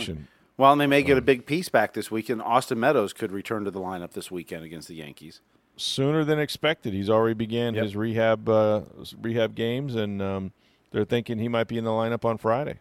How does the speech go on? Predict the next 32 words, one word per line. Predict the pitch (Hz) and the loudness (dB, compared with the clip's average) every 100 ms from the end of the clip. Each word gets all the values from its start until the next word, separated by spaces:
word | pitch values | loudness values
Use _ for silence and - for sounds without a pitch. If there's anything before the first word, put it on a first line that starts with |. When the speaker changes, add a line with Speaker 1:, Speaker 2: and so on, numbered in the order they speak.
| _ - | _ -4
Speaker 1:
Yep, | 120 - | -4 -4
and | 110 107 | -8 -2
Hunter | 131 123 | 2 2
Wood | 113 120 120 | 4 4 2
could | 127 | -2
be | 120 | 4
back | 113 113 | 4 4
by | - 107 | 2 0
Sunday. | - 120 107 107 123 | 0 -2 2 4 4
Matt | 117 113 101 | 2 -2 4
Duffy | 117 - 120 117 - - - _ _ | 4 4 -2 -2 -8 -20 -20 _ _
had | 117 113 | 2 6
a | 110 | 6
little, | 113 113 113 110 107 | 6 4 4 4 4
uh, | 101 101 101 98 98 98 98 101 | 4 4 4 4 2 0 0 -4
kinda | 98 104 101 | -6 -10 -8
s-, | 95 - - | -8 -10 -12
s-, | 101 - - | -18 -18 -2
pause | 120 113 120 117 | 4 6 6 2
i-, | 120 - | -4 -4
in | 110 107 | -6 -4
his | 113 110 98 | -4 -4 -6
rehab, | 110 113 117 120 127 | -6 -2 2 2 2
and | 110 90 92 _ _ _ | -2 -6 -8 _ _ _
he | 107 | -6
may | 110 101 | -4 -2
be | 104 | 2
back | 104 101 | 4 4
swinging | - 113 107 104 | 0 -4 -2 -4
again | 95 101 | -4 -4
this | 98 - | -6 -6
weekend. | 104 98 107 101 | -8 -4 -4 -4